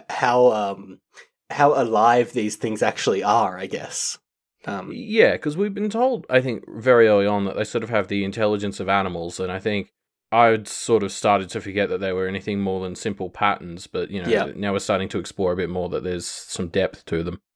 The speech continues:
Speaker 1: Yeah. Um, here's an interesting line. Blake is dwelling on all the shitty stuff that's happening to right now,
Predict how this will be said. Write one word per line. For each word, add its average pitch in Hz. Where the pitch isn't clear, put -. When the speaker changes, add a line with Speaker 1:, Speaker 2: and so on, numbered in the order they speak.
Speaker 1:
Yeah. 120
Um, 107
here's 233
an 185
interesting 117
line. 95
Blake 190
is 160
dwelling 123
on 110
all 113
the 104
shitty 104
stuff -
that's -
happening 110
to 113
right 98
now, 95